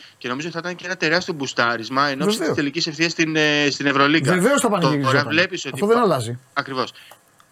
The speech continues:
Speaker 1: Βλέπεις τώρα όμως ότι υπάρχει μια αμφισβήτηση, υπάρχει ένας προβληματισμός. Βλέπεις ότι ακόμα και, ε,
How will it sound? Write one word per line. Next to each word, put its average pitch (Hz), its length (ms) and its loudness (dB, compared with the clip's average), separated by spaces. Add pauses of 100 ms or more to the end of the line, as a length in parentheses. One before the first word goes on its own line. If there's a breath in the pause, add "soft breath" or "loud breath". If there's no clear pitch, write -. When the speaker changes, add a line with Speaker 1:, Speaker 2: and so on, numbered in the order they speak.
Speaker 1:
Βλέπεις 147 540 0
τώρα 135 200 2
όμως 120 180 -4
ότι 117 100 -14
υπάρχει 156 340 -2
μια 139 140 -6
αμφισβήτηση, 120 560 -8
υπάρχει 147 260 -4
ένας 165 100 -10
προβληματισμός. 120 720 -6
Βλέπεις 127 260 -6
ότι 151 160 -4
ακόμα 139 340 -2
και, 143 220 -4 (880 loud breath)
ε, 110 120 -4